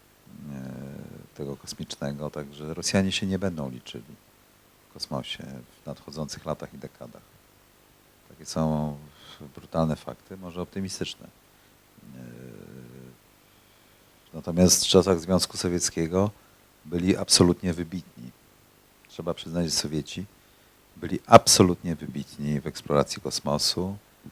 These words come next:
E, to, jak robili kolejne w latach sześćdziesiątych, siedemdziesiątych projekty, jakie to były silniki, jak to, w jaki sposób prototypowali,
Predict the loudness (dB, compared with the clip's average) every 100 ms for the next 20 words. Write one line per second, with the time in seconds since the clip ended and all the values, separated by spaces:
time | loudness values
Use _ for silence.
0 | -20 -20 _ -20 -20 -16 -10 4 8 8
1 | 6 -2 -4 -4 -2 -2 -2 -4 -6 2
2 | 8 8 6 2 2 -2 -2 0 0 0
3 | 0 0 -2 -12 -10 -8 -4 -2 -2 -6
4 | -8 0 2 0 -4 -12 -12 -16 -20 -20
5 | -20 -20 _ 6 12 12 10 0 4 4
6 | 4 0 0 -2 -6 0 6 6 4 -4
7 | -2 -2 -4 -6 -4 -2 -4 -6 -8 -10
8 | -8 -2 4 4